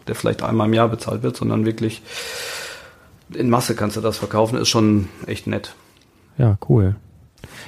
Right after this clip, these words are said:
Speaker 2: Sehr schön. Ich hab jetzt auch endlich, äh, Minifiguren der Serie zwanzig hier. Lange hat's gedauert. Ähm, aber wer hier am Freitag in den Laden kommen will, der kann dann hier ein bisschen auf Schatzsuche gehen. Ich hab auch noch ein paar alte andere,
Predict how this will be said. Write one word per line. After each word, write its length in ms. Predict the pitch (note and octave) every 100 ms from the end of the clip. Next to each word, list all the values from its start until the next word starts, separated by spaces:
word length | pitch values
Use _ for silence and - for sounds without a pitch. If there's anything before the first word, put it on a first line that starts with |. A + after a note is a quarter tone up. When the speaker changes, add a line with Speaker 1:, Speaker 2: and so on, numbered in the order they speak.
| -
Speaker 2:
Sehr 160 | F#3+
schön. 220 | F3+ C#3
Ich 120 | A2+ D#3+
hab 100 | D3
jetzt 120 | -
auch 100 | C#3+
endlich, 420 | C3+ B2+ B2+ -
äh, 80 | C3+ C3
Minifiguren 560 | D#3 C3+ C#3 C3+ B2 B2
der 100 | A#2
Serie 300 | A#2 A#2 A#2+
zwanzig 500 | - C3+ C#3+ - C3
hier. 240 | B2 B2
Lange 280 | A2+ C#3+ C3
hat's 180 | B2+ -
gedauert. 520 | A#2 A#2 A2+ A2+ - - - - _
Ähm, 360 | - A2+ A2+ A2
aber 200 | A#2+ A#2
wer 80 | A2+
hier 160 | A#2+
am 100 | G#2+
Freitag 320 | G#2+ G#2+ A2
in 80 | A2
den 100 | G#2+
Laden 260 | G2+ G#2 A2
kommen 240 | - G2+
will, 120 | G2
der 100 | G2
kann 220 | F#2+ - G2+
dann 140 | G2
hier 120 | G2+
ein 80 | G2
bisschen 220 | G#2 -
auf 160 | - -
Schatzsuche 480 | - F#3 E3+ C#3+ B2
gehen. 260 | A#2 A2+ G#2+ - -
Ich 60 |
hab 80 | A#2+
auch 60 | A2+
noch 100 | G2
ein 40 |
paar 120 | G2+
alte 280 | E2+ G2+ G2
andere, 380 | F#2 A#2 A2+